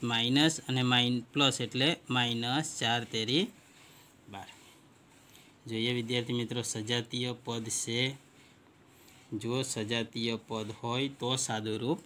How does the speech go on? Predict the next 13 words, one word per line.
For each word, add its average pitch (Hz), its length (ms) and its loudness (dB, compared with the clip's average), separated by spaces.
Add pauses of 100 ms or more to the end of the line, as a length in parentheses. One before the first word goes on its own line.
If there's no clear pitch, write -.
(120)
આપવું. 123 320 -6
આ 117 100 -2
બે 120 180 0 (280)
સજાતીય 131 720 0
પદ 104 300 -12
છે, - 220 -4 (1900)
તો 127 80 -6
એનું 120 300 0
સાદું 135 360 2
રૂપ 139 220 2 (1400)
ટુ 143 80 2 (120)
એક્સનો 127 500 2
સ્ક્વેર 104 380 -4